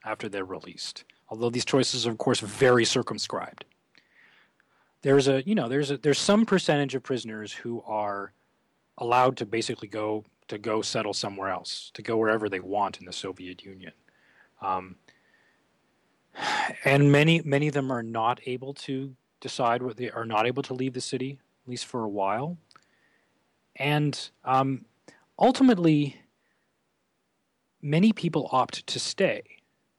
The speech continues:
Um, they opt to stay because it's familiar. They opt to stay because, uh,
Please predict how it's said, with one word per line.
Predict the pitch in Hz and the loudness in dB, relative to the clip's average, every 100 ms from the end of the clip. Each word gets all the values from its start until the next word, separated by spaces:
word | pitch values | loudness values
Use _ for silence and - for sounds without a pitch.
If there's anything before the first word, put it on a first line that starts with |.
| _ _ _ - | _ _ _ -16
Um, | 104 110 107 _ - | -12 -12 -14 _ -6
they | 120 113 | -4 4
opt | 135 - | 4 4
to | 135 | -2
stay | - 143 123 | -4 -2 -2
because | 117 110 - 113 107 101 101 - - _ _ _ _ _ - | -4 -8 -6 -2 0 -2 -6 -10 -14 _ _ _ _ _ -12
it's | - - | -8 -6
familiar. | 117 104 98 101 151 160 _ _ _ _ _ _ _ | -6 -6 -4 -2 -2 -4 _ _ _ _ _ _ _
They | - | -8
opt | - 117 - | 0 0 0
to | - | -4
stay | - - 110 | -4 -2 0
because, | 107 104 - 110 104 98 92 - _ _ _ | -2 -6 -4 0 0 0 -4 -8 _ _ _
uh, | 98 95 | -2 -2